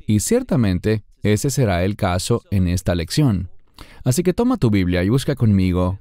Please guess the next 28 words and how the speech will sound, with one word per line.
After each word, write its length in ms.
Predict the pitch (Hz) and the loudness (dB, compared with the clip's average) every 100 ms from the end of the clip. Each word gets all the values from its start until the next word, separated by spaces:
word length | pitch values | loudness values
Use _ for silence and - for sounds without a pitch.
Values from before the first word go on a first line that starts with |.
| - | -2
el 240 | 110 120 | 0 0
libro 300 | 151 127 98 | 0 0 0
de 180 | 90 87 | 0 -4
Génesis. 840 | - 139 113 82 - - 76 - - - _ _ - | -2 0 0 -2 -4 -6 -6 -10 -14 -20 _ _ -4
Ya 160 | 104 104 | 0 0
estamos 380 | - 104 107 110 | 0 -2 -2 0
listos 380 | 104 - 143 | -2 -2 -4
para 200 | - 107 | -2 -2
el 80 | 95 | -4
capítulo 580 | - - 165 - 131 110 | -4 -4 -4 0 0 0
ocho. 500 | 90 78 - 73 87 - - _ _ _ _ - | -2 -4 -4 -6 -6 -12 -20 _ _ _ _ -4
Libro 460 | 101 101 135 165 175 | 2 4 4 2 0
de 100 | 165 | 2
Génesis, 680 | 127 101 95 - 123 - - - - - | 2 2 0 -2 -2 -4 -16 -20 -20 -6
capítulo 580 | 139 135 156 - 214 - | -4 0 0 2 0 0
ocho. 520 | 92 82 - 76 73 - - _ _ _ _ - - - - | -2 -4 -4 -8 -8 -14 -20 _ _ _ _ -20 -20 -8 0
La 140 | 139 | 0
palabra 580 | 165 185 226 196 151 - | 0 -2 -2 0 -2 -2
recordar, 840 | 101 110 98 104 92 80 69 85 - - - - - - | -2 -2 0 -2 0 -2 -2 -6 -10 -20 -20 -20 -20 -16
según 500 | - 131 127 202 180 | -6 -2 0 0 0
los 180 | 107 98 | 0 0
sabios, 720 | - 107 85 78 78 90 - - - - - - | -2 -2 -2 -4 -6 -6 -10 -16 -20 -20 -12 -2
es 300 | 131 147 - | 0 2 2
una 220 | 120 123 | 0 2
palabra 560 | - 120 117 104 95 90 | 0 0 2 0 -2 -2
relativa 720 | 104 135 143 127 107 95 90 | -2 -2 -2 0 0 2 0
al 300 | 90 98 107 | -4 -2 -4
pacto. 640 | - 170 160 - 78 - | -4 -6 -6 -8 -8 -8